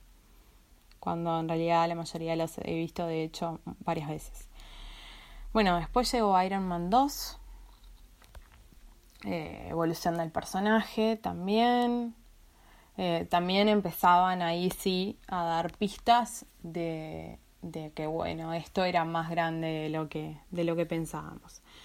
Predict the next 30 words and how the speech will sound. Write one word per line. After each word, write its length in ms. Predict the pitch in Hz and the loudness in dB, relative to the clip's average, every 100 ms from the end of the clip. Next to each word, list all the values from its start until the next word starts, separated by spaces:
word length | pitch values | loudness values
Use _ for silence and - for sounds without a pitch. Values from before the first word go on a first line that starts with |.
| - - - | -20 -14 -6
Después 320 | 180 - 196 | -4 2 4
de 80 | 202 | 4
eso 180 | 202 196 | 2 -2
llega 380 | - 170 165 | 0 0 0
Thor 280 | 165 285 285 - - - - - - - - - - - - - - | 2 4 4 0 -18 -20 -20 -20 -20 -20 -20 -20 -20 -20 -20 -18 0
uno, 420 | 233 247 262 285 - - - _ _ - - - - - 254 | 2 4 2 -2 -8 -20 -20 _ _ -20 -20 -20 -20 -8 0
una 140 | 254 | 4
película 520 | 226 208 240 240 240 | 4 4 6 4 4
un 480 | 233 214 202 208 208 | -2 -4 0 0 2
poco 220 | 220 220 | 0 4
valorada, 760 | 226 208 196 196 208 220 226 226 | 4 4 2 4 6 6 4 2
pero 560 | - 180 170 170 180 180 202 | -6 -4 -2 -2 -4 -6 -6
con 160 | 196 185 | -4 -2
el 180 | 180 180 | -2 2
tiempo 380 | 214 220 226 226 | 4 6 6 6
y 100 | 202 | 4
con 220 | 175 175 | 0 2
todo 100 | 196 | 2
lo 80 | 190 | 2
que 80 | |
va 80 | 180 | 0
pasando 320 | 175 175 196 | -2 -4 0
uno 140 | 196 190 | 0 0
se 100 | 170 | 0
da 80 | 165 | -2
cuenta 220 | 185 180 | 0 0
lo 80 | 160 | 0
significativo 800 | 165 156 - - 156 165 156 151 | -4 -6 -6 -6 -4 -2 -4 -4
que 80 | |
era. 160 | 147 | -10